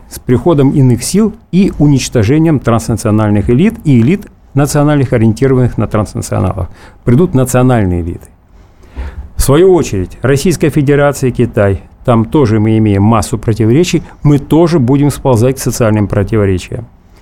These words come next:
к социальным преобразованиям. И здесь будет зависеть от того, как смогут наши политические элиты отслеживать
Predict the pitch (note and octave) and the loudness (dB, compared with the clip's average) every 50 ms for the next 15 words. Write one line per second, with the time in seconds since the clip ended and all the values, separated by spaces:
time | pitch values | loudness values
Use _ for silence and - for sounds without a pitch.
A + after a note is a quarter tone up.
0 | - - - - - - C#3+ B2 - D3 C3+ B2+ B2 A#2+ A2 - A2 G#2+ G#2+ G2+ | -20 -20 -18 -10 -4 -2 -2 0 2 2 2 2 2 0 0 0 -2 -2 0 0
1 | G#2 F#2+ G2+ F#2+ F#2 F2+ F2 E2+ E2+ F2+ - - D3 C3+ D#3 G#3+ G3+ F3 E3+ F#3+ | 0 0 0 -2 -2 -2 -4 -4 -4 -6 -4 0 0 2 4 4 2 2 2 2
2 | F3 D#3+ E3+ E3 C3+ - - C#3+ A#2+ E3+ G3 F#3+ - - D#3 D3 - - - D3 | 2 2 2 0 0 -2 -4 -2 0 0 0 0 0 0 -2 -2 -2 -2 0 0
3 | C#3+ B2+ C3+ C3 B2+ C3 B2+ A#2 G#2 - - - F2+ F#2+ - _ _ - - - | 0 0 0 0 0 2 0 0 -2 -4 -8 -12 -14 -14 -14 _ _ -20 -20 -20
4 | - _ - A#2 A#2 A#2 A2+ A2+ G2 - - - - A#2 A2 A2+ D#3+ G3 F#3+ A3+ | -20 _ -2 -2 0 0 0 -2 -4 -4 -8 -6 -2 0 2 2 2 2 2 0
5 | A3+ A3+ - - - - - - _ _ - D#3 - - - - C3+ C3 C3+ C#3 | -2 -2 -6 -12 -20 -20 -20 -20 _ _ -2 -2 -2 0 0 2 2 4 2 2
6 | C3+ E3+ F#3+ G#3 G3+ - | 2 2 0 0 -2 -4